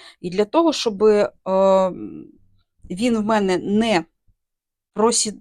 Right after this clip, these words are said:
про-, як правильно сказати, підскакував по центру, бо виріб широкий, виріб дуже об'ємний, з косами, я собі додаю отут скіз плеча.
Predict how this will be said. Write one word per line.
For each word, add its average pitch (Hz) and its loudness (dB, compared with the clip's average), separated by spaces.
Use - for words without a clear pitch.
про-, 214 -6
як 196 -8
правильно 185 -2
сказати, 180 -8
підскакував 190 2
по 262 4
центру, 180 2
бо 175 -6
виріб 269 2
широкий, - -2
виріб 208 0
дуже 240 -4
об'ємний, 180 -4
з - -8
косами, 233 -2
я 190 0
собі 285 0
додаю 180 -4
отут 185 -12
скіз - -8
плеча. - -10